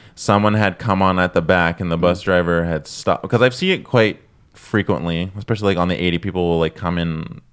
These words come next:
Speaker 1: like, from
Speaker 2: Mm-hmm.
Speaker 1: the back and stuff like that, and some of the smaller buses too, people coming from the back. But there's one time this, I can't remember if it was a man or a woman, but this person came on at the back, and the bus driver, like, stopped the bus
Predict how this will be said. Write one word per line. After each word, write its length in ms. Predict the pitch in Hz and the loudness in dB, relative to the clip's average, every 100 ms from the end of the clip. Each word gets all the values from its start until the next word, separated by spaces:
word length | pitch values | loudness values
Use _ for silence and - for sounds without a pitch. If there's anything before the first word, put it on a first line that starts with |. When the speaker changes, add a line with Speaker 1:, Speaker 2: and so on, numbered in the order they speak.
| - | -8
Speaker 1:
like, 120 | 120 | -4
from 40 | 117 | -2
Speaker 2:
Mm-hmm. 180 | 110 | -2
Speaker 1:
the 80 | 82 | 0
back 240 | 80 78 82 | 0 0 -2
and 100 | 82 | -8
stuff 180 | 85 85 | -6 -6
like 120 | 82 | -2
that, 160 | 80 78 | -2 -2
and 100 | 85 | -4
some 100 | 87 | -4
of 40 | |
the 60 | 80 | -4
smaller 260 | 82 82 82 | -2 -2 0
buses 240 | 80 - | -2 -4
too, 140 | - | -10
people 240 | 78 82 80 | -10 -8 -8
coming 240 | 85 80 | -6 -8
from 140 | 82 82 | -8 -2
the 40 | |
back. 180 | 87 87 | -2 0
But 80 | 90 | -4
there's 160 | 92 | -4
one 240 | 98 110 107 | 0 0 0
time 320 | 107 98 85 - - - - - _ | -2 -2 -4 -10 -20 -20 -20 -20 _
this, 280 | 90 - - | -8 -8 -12
I 60 | 98 | -12
can't 220 | 104 110 | -12 -8
remember 180 | 170 143 | -6 -6
if 40 | |
it 20 | 85 | -6
was 80 | 80 | -6
a 60 | |
man 220 | 78 87 | -4 -4
or 60 | 82 | -2
a 60 | 78 | -4
woman, 240 | 85 78 | -4 -6
but 300 | 78 76 - - | -6 -6 -8 -20
this 160 | - | -20
person 340 | - 101 101 92 | -6 -4 -4 -8
came 460 | 101 95 85 82 - - | -2 -2 -2 -4 -12 -2
on 160 | 92 92 | 2 2
at 100 | 87 | 0
the 60 | |
back, 320 | 82 87 92 92 | 2 2 2 -2
and 80 | |
the 40 | 85 | -2
bus 160 | 90 | -2
driver, 180 | 90 87 | 0 0
like, 160 | 78 - | -2 -4
stopped 360 | - 98 85 95 | -2 0 0 -2
the 80 | |
bus 300 | 85 87 95 | -2 -2 -2